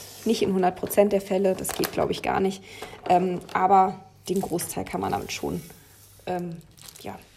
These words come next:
vermeiden, denke ich, wenn man da eben diese Grunderkrankung, diese ganzen Risikofaktoren frühzeitig erkennt und gegensteuert.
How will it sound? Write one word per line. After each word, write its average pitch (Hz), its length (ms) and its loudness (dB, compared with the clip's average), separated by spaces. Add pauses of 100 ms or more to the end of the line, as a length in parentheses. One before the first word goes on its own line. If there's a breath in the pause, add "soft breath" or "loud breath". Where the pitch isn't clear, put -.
(140)
vermeiden, 175 460 2
denke 180 180 -2
ich, - 100 -14
wenn 175 80 -2
man 170 140 -2
da 170 100 2
eben 180 220 -4
diese 175 220 -4
Grunderkrankung, 196 1000 0
diese 175 200 -2
ganzen 175 260 -4
Risikofaktoren 185 840 0
frühzeitig 208 580 -4
erkennt 175 420 -4 (380 loud breath)
und 175 160 -2
gegensteuert. - 680 -6